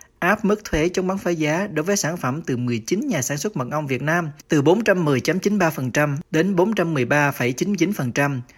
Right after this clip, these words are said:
trong đó có mười hai nhà sản xuất bị áp thuế bốn trăm mười hai phẩy bốn mươi chín phần trăm. Mức thuế sơ bộ hơn bốn trăm mười phần trăm này dự kiến sẽ được áp chính thức vào tháng tư hai nghìn không trăm hai mươi hai.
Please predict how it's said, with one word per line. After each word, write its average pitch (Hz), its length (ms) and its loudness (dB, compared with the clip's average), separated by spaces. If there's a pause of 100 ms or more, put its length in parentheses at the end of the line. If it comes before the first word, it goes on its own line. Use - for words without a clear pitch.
(200)
trong 160 180 2
đó 156 200 4
có 185 140 -2
mười 190 180 2
hai 180 200 2
nhà 156 180 0
sản 139 180 -4
xuất 226 360 -2
bị 131 240 -2
áp 165 240 -4
thuế 170 320 0 (160)
bốn 175 220 0
trăm 156 180 -2
mười 120 240 0
hai 143 380 -2 (120)
phẩy 123 200 -2
bốn 147 180 2
mươi 202 60 0
chín 190 220 -2
phần 127 120 -4
trăm. 120 180 -4 (1080)
Mức 208 180 2
thuế 240 140 6
sơ 226 260 4
bộ 151 280 6
hơn 175 280 2
bốn 214 180 4
trăm 202 140 4
mười 160 100 4
phần 147 160 -4
trăm 190 200 2
này 143 340 0
dự 147 200 2
kiến 180 300 4
sẽ 202 140 2
được 143 200 0
áp 185 260 2
chính 262 180 2
thức 262 160 2 (100)
vào 127 260 0
tháng 180 300 -2
tư 180 300 6
hai 151 160 -2
nghìn 131 180 -2
không 131 120 -4
trăm 139 120 -4
hai 139 100 -4
mươi 131 120 0
hai. 127 180 -2